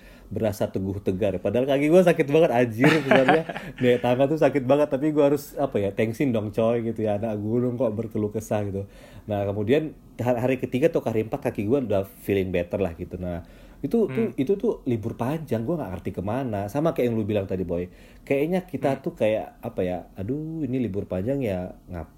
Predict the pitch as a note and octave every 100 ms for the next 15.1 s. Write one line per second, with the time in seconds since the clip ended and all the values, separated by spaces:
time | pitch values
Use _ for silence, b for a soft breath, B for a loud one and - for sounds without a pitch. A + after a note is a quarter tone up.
0 | - F#2+ F2 - F2+ - - - - G#2
1 | G2 F#2+ G2+ A2 C3 D3 - D#3+ D3+ A2+
2 | A2+ G#2+ A#2 G#2 A2 G#2+ G#2 G2+ A2 A#2
3 | B2 F2+ F2 E2+ E2 - F#2 G#2+ F#2+ -
4 | - A#2 B2+ A#2+ B B B B - -
5 | - - - F#2+ F2 E2+ G#2+ A2 G2 -
6 | - - - G2+ F2 G#2 G2 F#2 F2+ A2+
7 | G#2+ F#2+ F2+ F2+ E2+ E2 E2+ E2 E2 G2
8 | G3 E3 F3 G3 - A2+ A2+ A2 A2 A#2
9 | G2 G2+ - A2+ G2+ G2 G2+ G2+ G2+ G2
10 | G2 F#2 G2 F2 G2 G2+ B2 E3 G#3+ B
11 | B B B F#2 F#2 G#2 G2+ F#2+ G2 G2+
12 | F#2 G2+ F#2+ F#2+ F#2+ F#2 F#2 F#2+ F#2 F#2
13 | - F#2+ G2 F2 F#2 F2 F2+ F2+ B2+ G#2
14 | A#2+ D3 C#3 F3+ A#2+ F#2+ G#2 G#2 G#2 G2+